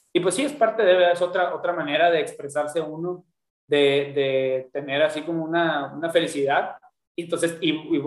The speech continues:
a lo mismo, ¿verdad? Tomas una foto y dices, "A ver, ¿cómo la puedo hacer mejor? ¿Qué ángulo puedo tomar mejor?". Me pongo a buscar, veo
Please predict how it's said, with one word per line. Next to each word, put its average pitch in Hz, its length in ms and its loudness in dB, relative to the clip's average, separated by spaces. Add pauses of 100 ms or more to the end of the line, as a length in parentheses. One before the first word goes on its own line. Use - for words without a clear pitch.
(100)
a 139 80 2
lo 135 100 0
mismo, 165 280 0
¿verdad? 151 240 -2
Tomas 160 240 -8
una 175 160 -6
foto 196 380 2
y 175 120 6
dices, 135 260 -6
"A 127 40 -2
ver, 131 120 -6
¿cómo 196 180 -8
la 180 140 -4
puedo 180 120 2
hacer 190 200 0
mejor? 165 560 0
¿Qué 170 80 -4
ángulo 170 320 -4
puedo 160 160 -4
tomar 147 240 -12
mejor?". 147 520 -2 (400)
Me 151 180 0
pongo 156 280 0
a - 40 0
buscar, 147 520 0
veo 151 200 0